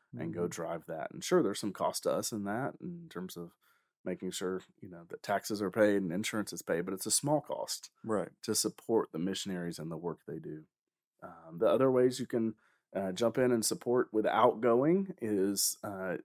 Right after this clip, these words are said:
Speaker 1: uh, we have mission partnerships that want us to send things that they can use as tools to share the hope of the gospel. I'll give you an example.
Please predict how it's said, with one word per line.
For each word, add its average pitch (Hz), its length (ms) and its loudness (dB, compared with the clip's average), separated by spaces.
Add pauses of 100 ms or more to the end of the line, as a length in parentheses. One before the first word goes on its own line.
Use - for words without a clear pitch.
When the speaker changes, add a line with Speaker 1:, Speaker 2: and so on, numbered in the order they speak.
(360)
Speaker 1:
uh, 92 120 -6
we 98 160 -2
have 98 340 0
mission 113 420 0
partnerships 135 840 0 (380)
that 117 320 4 (120)
want 98 540 0
us 95 220 2
to 110 140 -4
send 123 340 0
things 95 320 -2
that - 140 -8
they 107 120 0
can 92 240 -4
use 98 400 0
as 85 140 -4
tools 87 460 -4
to - 100 -14
share 87 200 -2
the 78 100 -6
hope 76 180 -4
of 76 80 -8
the - 40 -4
gospel. - 560 -8 (320)
I'll 101 100 -6
give 98 140 -6
you 98 60 -4
an 90 80 -4
example. 87 540 -8